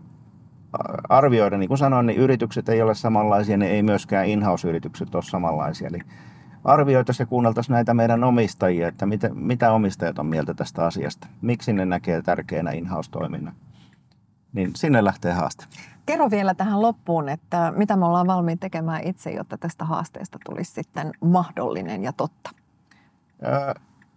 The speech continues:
Speaker 1: Istekinä ja Kustoksena, niin me tavataan tietysti päättäjiä aika laajasti ja ollaan tavattu tässä valmistelu-, niin kuin hallitusohjelman valmistelunkin aikana. Niin me mielellään kerrotaan, kerrotaan toiminnasta tarkemmin, kerrotaan lukuja, kerrotaan, miten me tehdään yritysyhteistyötä jo nyt.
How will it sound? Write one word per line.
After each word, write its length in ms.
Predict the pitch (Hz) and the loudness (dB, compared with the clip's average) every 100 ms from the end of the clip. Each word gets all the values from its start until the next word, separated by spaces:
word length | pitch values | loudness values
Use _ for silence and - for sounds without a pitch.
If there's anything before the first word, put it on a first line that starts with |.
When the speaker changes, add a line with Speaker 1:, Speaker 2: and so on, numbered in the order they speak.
| _ | _
Speaker 1:
Istekinä 540 | 139 139 135 - 127 123 | 0 0 -2 -2 0 2
ja 140 | 120 | 0
Kustoksena, 600 | - 123 - 120 139 123 | -2 -6 -6 -6 0 2
niin 140 | 123 117 | 4 4
me 140 | 120 - | 2 0
tavataan 440 | 123 127 120 123 101 | 2 4 6 4 4
tietysti 240 | 95 98 | 0 -2
päättäjiä 760 | - 104 101 - 95 95 95 - - | 0 2 2 0 -2 0 -2 -2 -2
aika 240 | 104 107 | 0 4
laajasti 480 | 104 101 95 95 104 | 6 6 4 0 0
ja 100 | 98 | 2
ollaan 220 | 98 110 | 2 2
tavattu 340 | 113 113 - - | 4 2 2 -2
tässä 260 | 117 - | -2 2
valmistelu-, 640 | 113 113 101 - 110 110 113 | 2 4 0 0 2 2 0
niin 100 | 110 | 0
kuin 100 | 110 | 0
hallitusohjelman 640 | 107 101 - 104 104 104 - - - - | 0 0 -2 0 2 0 -2 -18 -10 2
valmistelunkin 640 | 117 113 - 95 92 92 | 4 4 0 -2 -2 -2
aikana. 420 | 90 92 87 90 85 - - - - - - - | 0 -2 -2 -4 -6 -10 -20 -20 -20 -20 -20 -8
Niin 320 | 95 95 95 | -2 0 0
me 140 | 87 135 | 0 2
mielellään 420 | 160 131 110 117 | 2 2 2 2
kerrotaan, 640 | 139 135 120 110 104 98 - | 2 4 4 4 4 2 -4
kerrotaan 580 | 160 135 113 104 104 85 - - | 0 2 4 4 2 -2 -8 -2
toiminnasta 520 | 127 113 101 98 107 | 2 2 0 -2 0
tarkemmin, 460 | 117 107 92 101 101 | 2 4 2 0 2
kerrotaan 460 | 120 113 107 107 | 2 2 2 2
lukuja, 360 | 107 95 101 92 | 2 0 0 0
kerrotaan, 460 | 113 110 104 101 | 2 2 2 2
miten 220 | 101 95 98 | 0 0 -2
me 100 | 92 | 0
tehdään 340 | 101 98 95 | 0 2 4
yritysyhteistyötä 1000 | 101 92 87 87 - 95 90 98 90 95 | 2 0 -2 -4 -2 -2 0 -2 0 2
jo 140 | 95 | 2
nyt. 440 | 104 101 92 - | 4 2 0 -8